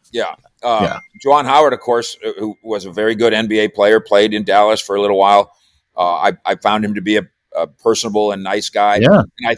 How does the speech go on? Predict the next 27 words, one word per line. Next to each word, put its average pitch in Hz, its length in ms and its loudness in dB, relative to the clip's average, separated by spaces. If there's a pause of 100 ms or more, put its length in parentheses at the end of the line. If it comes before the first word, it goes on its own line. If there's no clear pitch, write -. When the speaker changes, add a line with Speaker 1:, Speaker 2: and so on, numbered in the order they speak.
Speaker 2:
Yeah. 156 140 0
Speaker 1:
I - 60 2
think - 200 -8
he - 80 -14
probably, 131 420 0
I, 110 100 -6 (120)
I 110 80 -8
think 123 180 -10
he 117 60 -16
probably 139 260 0
is 156 160 0
a 135 60 0
leader 104 280 -6
of 90 100 -10
men. 92 220 -12 (720)
But 120 280 2 (760)
what, 117 240 -4 (460)
especially 180 400 0
at - 80 -4
the - 80 -10
college 135 520 0
level, 82 320 -8 (480)
what 113 240 -8
those 156 240 2
guys 151 540 -2 (460)
often 135 320 -2
forget, 117 460 -2